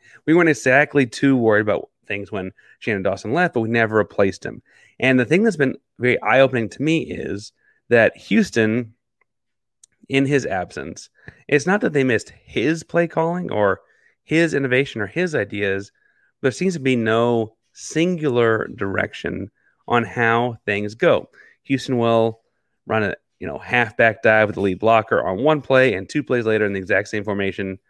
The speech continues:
have, do nothing to play off of that, right? Or they'll run four or five different plays that are kinda all different types of schemes or don't have any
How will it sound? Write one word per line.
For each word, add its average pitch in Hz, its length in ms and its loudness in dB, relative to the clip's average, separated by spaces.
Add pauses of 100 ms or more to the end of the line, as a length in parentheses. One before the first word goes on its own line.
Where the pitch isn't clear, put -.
(300)
have, 110 280 -2
do 113 120 -2
nothing 110 640 0
to 98 80 -8
play 101 300 2
off 95 240 2
of 92 120 -4
that, - 300 -4 (120)
right? 95 300 -2 (280)
Or 135 440 4 (240)
they'll 123 140 6
run 110 180 4
four 147 260 4
or 127 40 0
five 120 320 0
different 101 260 -8
plays 104 300 -6
that 98 100 0
are 76 100 0
kinda - 300 -4
all 120 220 0
different 107 460 -4
types 120 340 -4
of 101 80 -8
schemes 127 560 -2 (340)
or 120 460 4 (480)
don't 131 220 2
have 123 180 0
any 107 240 -4